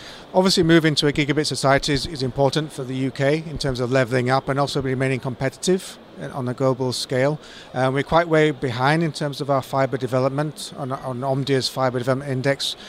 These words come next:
U K is about fifty-fifth place in the world, and we're kind of slipping backwards in terms of that ranking. So it's really important that we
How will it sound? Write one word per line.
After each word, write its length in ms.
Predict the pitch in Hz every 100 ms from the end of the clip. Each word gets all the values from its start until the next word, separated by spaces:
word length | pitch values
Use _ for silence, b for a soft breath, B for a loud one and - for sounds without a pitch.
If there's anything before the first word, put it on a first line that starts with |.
| B B
U 120 | 147
K 180 | - 139
is 60 |
about 240 | 123 135 175
fifty-fifth 720 | - 143 - 131 156 156 -
place 480 | - 139 165 - - B B -
in 140 | 139
the 80 | 135
world, 340 | 131 147 196 -
and 100 | 147
we're 80 | 135
kind 160 | 147 139
of 220 | 117 - -
slipping 460 | - 165 - 147
backwards 380 | 123 127 - 151
in 120 | 147
terms 280 | 127 147 135
of 120 | 135
that 180 | 151 -
ranking. 400 | 135 139 - 180
So 280 | - 143 135 B
it's 140 | - 165
really 140 | 165
important 460 | 151 131 147 139 139
that 160 | 131
we 280 | 131 127 123